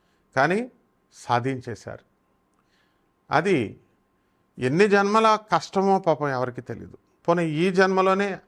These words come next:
అనేకమైన సార్లు కష్టపడి లాస్ట్కి సాధించారా లేదా?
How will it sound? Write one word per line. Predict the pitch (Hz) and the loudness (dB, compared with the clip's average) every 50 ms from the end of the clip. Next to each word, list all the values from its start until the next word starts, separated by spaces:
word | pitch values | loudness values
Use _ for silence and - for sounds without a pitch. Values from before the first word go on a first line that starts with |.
| _ _ _ _ - | _ _ _ _ -10
అనేకమైన | - 120 131 147 165 175 175 170 - 170 156 151 143 139 | -8 -4 -4 -2 -2 -2 -4 -4 -4 -4 -4 -4 -6 -8
సార్లు | 135 - - 120 135 135 156 160 | -8 -8 -2 -2 -2 -2 -2 -6
కష్టపడి | 139 - 123 113 - - 131 143 156 160 - - - _ _ _ _ _ _ - | -6 -6 -6 -6 -6 -8 -8 -6 -6 -6 -8 -10 -16 _ _ _ _ _ _ 2
లాస్ట్కి | 139 156 175 - - 202 196 | 2 2 2 0 -4 -6 -2
సాధించారా | 190 185 180 175 185 185 180 196 185 190 185 | 0 0 0 0 -2 -4 -2 -2 -2 -2 -2
లేదా? | 190 180 175 165 170 170 170 170 | -2 -4 -4 -4 -4 -6 -6 -10